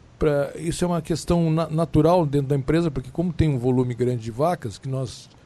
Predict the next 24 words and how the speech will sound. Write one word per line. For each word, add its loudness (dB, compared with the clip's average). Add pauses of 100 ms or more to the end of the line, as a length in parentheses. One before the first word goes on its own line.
recebemos -2
esse -4
legado, 0 (280)
estamos 0
continuando, -2 (560)
né, -10
temos 0
uma 0
equipe -8
boa, 2 (340)
temos 0
várias 0
raças, 0
então -4
essa -4
é -2
a -2
nossa -2
razão 0
aí -2
de -6
tanto -4
touro 0
vendido, -2